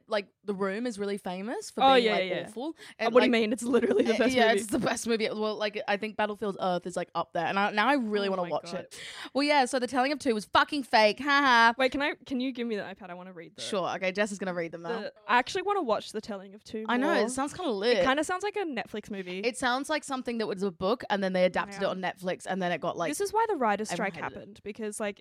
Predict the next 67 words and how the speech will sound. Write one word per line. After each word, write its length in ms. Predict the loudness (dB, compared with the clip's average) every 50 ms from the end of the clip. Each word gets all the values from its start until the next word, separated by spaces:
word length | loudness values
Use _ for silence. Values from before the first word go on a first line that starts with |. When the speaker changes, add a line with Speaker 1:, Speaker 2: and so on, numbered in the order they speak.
| _ -10
Speaker 2:
this 160 | -10 -10 -8
sounds, 360 | -8 -8 -8 -8 -10 -14 -20 _
The 100 | -18 -16
Telling 260 | -12 -12 -12 -12 -14
of 60 | -16 _
Two 120 | -12 -12
sounds 200 | -10 -10 -12 -12 -12
like 80 | -14
it 40 | -14
was 120 | -16 -16 -16
written 160 | -16 -16 -16
by 180 | -14 -14 -14 -14 -14
A 160 | -16 -14 -14
I, 260 | -16 -16 -14 -14 -14
but, 80 | -12 -14
like, 100 | -14 -12
I 80 | -12 -12
still 320 | -12 -12 -10 -8 -8 -8
wanna 180 | -8 -10 -14 -16
watch 240 | -16 -18 -14 -6 -2
it. 100 | 0 0
Speaker 1:
<laughs> 320 | 0 0 2 2 2 2 2 -6 -8 -6 0
Yeah, 100 | 0 0
it's 100 | 2 4
Speaker 2:
And 140 | 2 2 4
Speaker 1:
like 80 | 4 2
Speaker 2:
this 100 | 2 2
is 100 | 2 4
why 140 | 4 4 4
all 180 | 4 4 4 2
of 80 | 0
that 140 | -2 -6 -6
stuff 200 | -4 -6 -6 -4
happened, 340 | -4 -6 -6 -6 -12 -16 -16
right? 300 | -16 -12 -10 -10 -8 -2
Speaker 1:
Yeah, 140 | 0 2 2
Speaker 2:
Yeah, 40 | 2
Speaker 1:
'cause 160 | 0 -6 -10
it 40 | -8
was, 60 | -6 -4
Speaker 2:
that's, 120 | -2 -2 -2
Speaker 1:
like 80 | -2
Speaker 2:
like, 140 | -4 -4 -4
factual, 420 | -4 -6 -6 -4 -6 -10 -8 -8 -8
and 140 | -10 -12 -16
you 60 | -20
can 140 | _ -20 -20
quote 200 | -18 -18 -18 -18
me 80 | -20
on 100 | -20 -20 -10 -4
that. 40 | -2
Speaker 1:
<laughs> 420 | -2 -2 -2 -4 -10 -14 -2 -2
Yeah. 60 | -2 -2 -2 _ _ _ _ -2 4 6 6 6
Speaker 2:
Um, 100 | 6 4 2
Speaker 1:
But 180 | -2 0 2
yeah, 200 | 4 4 4 4 4
that's, 280 | 4 2 0 0 -2
um, 320 | -2 -2 0 -2 -2 -4 -4
that's 220 | -4 -4 -4 -2 -4
our 100 | -4 -2
little 160 | -2 -2 -2
game. 320 | -2 0 -2 0 -2 -2
Thanks 220 | -4 -4 -6 -6 -10
for 40 | -10
tis-, 200 | -10 -10 -10 -10
participating, 560 | _ -14 -12 -12 -12 -8 -4 -4 -4 -4 0
gang. 400 | 0 0 2 2 0 -2 -4